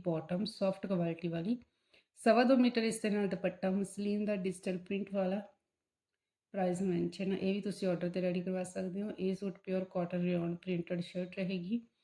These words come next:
ਤੇ ਇਸ, ਅ, ਇੱਕ ਪਚੱਤਰ ਵੱਡੇ ਪਨੇ 'ਚ ਸ਼ਰਟ ਆ ਤੇ ਰਿਓਨ ਬਾਟਮ ਰਹੇਗੀ ਤੇ ਡਿਜ਼ਾਈਨਰ ਦੁਪੱਟਾ, ਮਲ ਕਾਟਨ ਦਾ ਡਿਜ਼ਾਈਨਰ ਦੁਪੱਟਾ।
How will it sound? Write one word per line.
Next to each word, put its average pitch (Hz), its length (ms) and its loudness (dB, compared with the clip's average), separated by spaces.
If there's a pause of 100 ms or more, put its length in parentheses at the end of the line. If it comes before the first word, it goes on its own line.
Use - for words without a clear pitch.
(380)
ਤੇ 185 200 2
ਇਸ, 180 360 -2
ਅ, 190 280 0
ਇੱਕ 185 200 -2
ਪਚੱਤਰ 233 380 4
ਵੱਡੇ 214 180 2
ਪਨੇ 208 220 -4
'ਚ 208 60 -2
ਸ਼ਰਟ 202 420 -4
ਆ 220 60 2
ਤੇ 214 200 -2
ਰਿਓਨ 190 340 4
ਬਾਟਮ 180 400 -2
ਰਹੇਗੀ 202 340 -4
ਤੇ 196 160 -4
ਡਿਜ਼ਾਈਨਰ 185 460 0
ਦੁਪੱਟਾ, 175 480 -8 (840)
ਮਲ 202 200 2
ਕਾਟਨ 196 340 0
ਦਾ 190 100 2
ਡਿਜ਼ਾਈਨਰ 185 420 2
ਦੁਪੱਟਾ। 185 600 -6